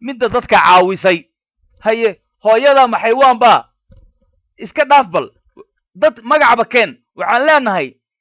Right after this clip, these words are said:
it's his father Ali, waa aabbihiisa Cali, who became, kaasoo isagu noqday the ruler, madaxweynaha.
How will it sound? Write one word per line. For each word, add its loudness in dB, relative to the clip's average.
it's -10
his -6
father -2
Ali, -2
waa 0
aabbihiisa -2
Cali, 0
who -8
became, -4
kaasoo -4
isagu -8
noqday -4
the -4
ruler, -2
madaxweynaha. -2